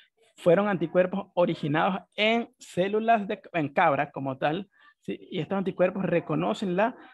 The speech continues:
inmunoglobulina G de origen humano, ¿sí? Eh,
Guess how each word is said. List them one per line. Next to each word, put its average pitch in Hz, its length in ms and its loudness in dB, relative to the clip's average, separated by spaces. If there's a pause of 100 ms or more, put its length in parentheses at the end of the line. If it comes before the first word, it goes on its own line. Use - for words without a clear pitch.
(280)
inmunoglobulina 175 1200 2
G 233 360 -2
de 151 180 -2
origen 202 540 -2
humano, 139 420 -2
¿sí? 202 180 -16 (960)
Eh, 151 680 6